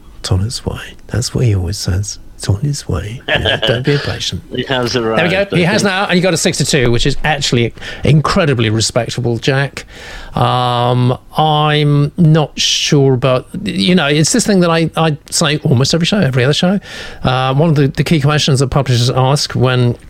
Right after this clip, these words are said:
Speaker 1: um, you show them something new is, "Okay, yeah, well, right, fine, I can see this, but why now? Why now?" And I would be struggling to answer that, "Why now?"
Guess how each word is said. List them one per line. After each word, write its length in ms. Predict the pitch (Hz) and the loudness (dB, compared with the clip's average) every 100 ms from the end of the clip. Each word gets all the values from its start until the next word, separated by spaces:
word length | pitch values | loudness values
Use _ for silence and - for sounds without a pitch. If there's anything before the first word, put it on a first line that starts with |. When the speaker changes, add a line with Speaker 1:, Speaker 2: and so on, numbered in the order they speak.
| - - | -14 -4
Speaker 1:
um, 260 | 135 120 120 | 0 0 0
you 100 | 117 | 0
show 240 | 110 135 | 0 0
them 140 | 120 110 | 2 2
something 320 | 120 113 113 | 2 4 4
new 160 | 120 117 | 4 2
is, 140 | 113 | 2
"Okay, 280 | 113 - 107 | 0 2 2
yeah, 300 | 113 104 110 | 2 2 2
well, 200 | 110 107 | 2 0
right, 300 | 107 110 123 | 0 0 0
fine, 220 | - 107 110 | -2 0 0
I 40 | |
can 120 | - | 0
see 160 | 113 120 | 0 2
this, 160 | 113 117 | 0 0
but 120 | 123 | 0
why 220 | 127 117 | 2 2
now? 380 | 113 101 98 120 - - | 2 0 0 -2 -6 -2
Why 200 | 117 117 | 2 2
now?" 420 | 113 101 110 123 - - - - - | 2 0 -2 -6 -8 -16 -16 -16 -6
And 400 | - 110 113 120 - | 0 2 4 2 2
I 100 | 156 | 2
would 140 | 180 | 4
be 60 | 147 | 2
struggling 580 | - - 175 156 143 139 | -2 -2 0 2 2 2
to 180 | 135 135 | 2 2
answer 360 | 131 127 - 101 | 2 0 0 0
that, 220 | 107 104 | 2 0
"Why 420 | 120 127 123 120 | 2 2 4 2
now?" 540 | 117 117 110 107 113 | 2 2 2 2 0